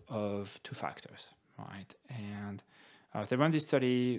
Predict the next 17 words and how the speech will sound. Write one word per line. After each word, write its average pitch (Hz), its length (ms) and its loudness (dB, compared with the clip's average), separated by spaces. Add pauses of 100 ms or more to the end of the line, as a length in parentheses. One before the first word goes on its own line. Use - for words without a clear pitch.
(160)
vers-, 113 460 0
on 107 640 -2
boutique 143 300 2
phishing, 127 300 0
which 101 180 -2
is 107 80 -4
like 98 320 -6
your 110 120 -8
bulk 107 380 0
phishing, 104 720 -4 (300)
normal, 101 440 -4
regular 101 380 -4
guy 98 360 -4
from 107 220 -8
the 104 80 -6
black 98 260 -4
market, 98 480 -4